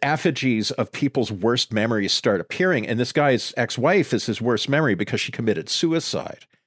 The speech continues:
And so what Tarkovsky leans hard into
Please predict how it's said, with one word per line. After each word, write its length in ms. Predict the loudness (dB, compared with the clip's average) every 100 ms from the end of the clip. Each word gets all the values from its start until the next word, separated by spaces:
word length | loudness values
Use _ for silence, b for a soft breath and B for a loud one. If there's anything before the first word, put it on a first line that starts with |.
| _ _ _ _
And 440 | 0 2 2 2 0
so 600 | 2 4 6 6 4 2 -6 _ _
what 380 | -2 2 2 -2 _ _ _ _ -2
Tarkovsky 760 | -2 0 0 2 2 2 2
leans 440 | 4 2 0 -2 -4
hard 340 | 0 4 4 2
into 520 | 0 -2 -2 -2